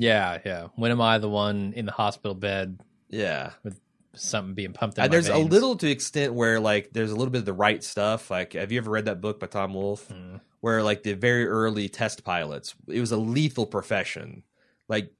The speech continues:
Speaker 2: if it's your time, like, a hose goes or a flap
Speaker 1: Yeah.
Speaker 2: doesn't deploy and you're dead. And there's,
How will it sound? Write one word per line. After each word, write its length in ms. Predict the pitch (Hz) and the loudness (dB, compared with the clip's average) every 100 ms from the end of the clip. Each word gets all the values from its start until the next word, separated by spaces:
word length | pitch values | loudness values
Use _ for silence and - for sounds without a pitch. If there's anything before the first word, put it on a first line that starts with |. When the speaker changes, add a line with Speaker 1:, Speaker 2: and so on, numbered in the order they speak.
| _ _ - | _ _ -2
Speaker 2:
if 160 | 123 | 0
it's 180 | 127 107 | 0 2
your 220 | 139 147 | 4 4
time, 480 | 143 139 135 104 101 | 4 4 6 4 4
like, 240 | 101 92 78 80 - 82 80 | 2 0 -4 -18 -18 -16 -8
a 220 | 92 87 | -2 0
hose 480 | - 143 147 143 131 | 4 6 6 4 2
goes 580 | - 143 143 139 139 120 | 4 6 6 6 4 2
or 160 | 95 95 | 0 0
a 40 | |
flap 340 | - 147 143 127 | 2 6 6 6
Speaker 1:
Yeah. 60 | |
Speaker 2:
doesn't 180 | 143 131 | 4 2
deploy 420 | 127 131 139 139 | 0 2 4 4
and 120 | 120 | 4
you're 80 | 117 | 0
dead. 460 | 117 185 110 78 - | 4 8 8 6 -2
And 140 | 117 120 | -2 0
there's, 240 | 113 - | -2 -4